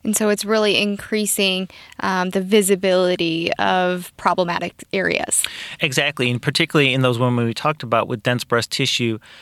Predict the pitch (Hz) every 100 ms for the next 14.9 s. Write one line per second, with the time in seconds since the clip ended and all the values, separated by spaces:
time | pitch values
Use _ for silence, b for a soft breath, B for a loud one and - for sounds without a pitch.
0 | B B 127 123 127 139 190 190 160 131
1 | 131 127 - 131 131 131 123 127 117 113
2 | 123 120 - 113 - - 123 120 120 -
3 | - 156 156 143 120 120 - 131 - 123
4 | 123 117 139 123 117 - - 143 131 117
5 | - 117 113 113 117 120 170 165 - 123
6 | 120 - B B B B - 160 180 156
7 | 135 120 117 127 127 110 120 113 117 113
8 | 107 113 110 - 110 - 98 104 120 117
9 | 123 127 156 156 147 139 120 123 123 117
10 | 113 101 123 120 117 117 - 110 - 113
11 | 110 110 - 113 - 123 113 - 110 107
12 | B B B 117 - - 143 147 131 113
13 | 113 - 110 - - 113 110 107 120 113
14 | 113 107 - 110 104 101 - 98